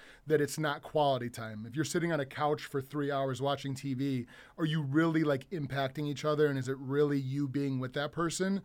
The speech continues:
Or is it just you're, you're there? You know what I mean? As opposed to actually being in the moment and being present and thinking about how to leverage that time to, for, for the best, um, outcome that you're looking for with your family.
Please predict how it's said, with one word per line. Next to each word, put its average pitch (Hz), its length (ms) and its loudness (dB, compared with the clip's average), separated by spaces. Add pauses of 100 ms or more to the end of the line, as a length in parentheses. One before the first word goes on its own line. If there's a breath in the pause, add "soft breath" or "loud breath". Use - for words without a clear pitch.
(260 soft breath)
Or 156 180 6
is 139 80 2
it 147 80 0
just 139 300 0
you're, 143 260 -2
you're 143 180 0
there? 113 380 -2
You 139 140 -2
know 143 60 0
what 139 80 0
I 135 40 0
mean? 139 240 0
As 127 140 -4
opposed 139 320 -2
to 160 120 -2
actually 135 300 -4
being 135 240 0
in 143 140 0
the 139 80 -2
moment 139 440 -2
and 123 120 -2
being 131 220 -2
present 147 720 0
and 131 260 -4 (260 soft breath)
thinking 147 340 2
about 143 220 2
how 139 100 0
to 131 100 0
leverage 135 360 0
that 135 220 -2
time 139 480 -2 (440 soft breath)
to, 139 340 0
for, - 420 0
for 147 120 -4
the 135 80 0
best, 135 420 -2 (140)
um, 127 520 -2
outcome 135 400 -4
that 131 160 -6
you're 143 140 -2
looking 135 240 -4
for 131 160 -6
with 113 100 -6
your 120 100 -8
family. 104 360 -12